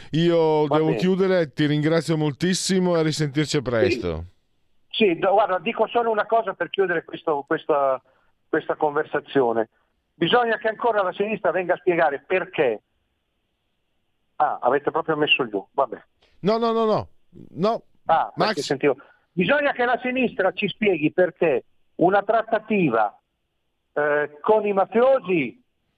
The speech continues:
Speaker 2: è da esecrabile, da delinquenti, da complici, da criminali. Una trattativa coi terroristi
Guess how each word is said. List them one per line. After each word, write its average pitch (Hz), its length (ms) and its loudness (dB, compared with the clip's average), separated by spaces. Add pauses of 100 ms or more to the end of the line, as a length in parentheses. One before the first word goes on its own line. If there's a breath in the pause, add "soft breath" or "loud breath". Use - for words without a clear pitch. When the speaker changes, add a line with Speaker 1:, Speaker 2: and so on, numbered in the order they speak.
(120)
Speaker 2:
è 175 400 0
da 156 340 0
esecrabile, 160 840 0
da 143 120 -2
delinquenti, 147 840 -2
da 147 160 0
complici, 143 840 0 (280)
da 151 160 -2
criminali. 147 600 0
Una 196 200 0
trattativa 202 640 0
coi 165 200 -2
terroristi 180 880 0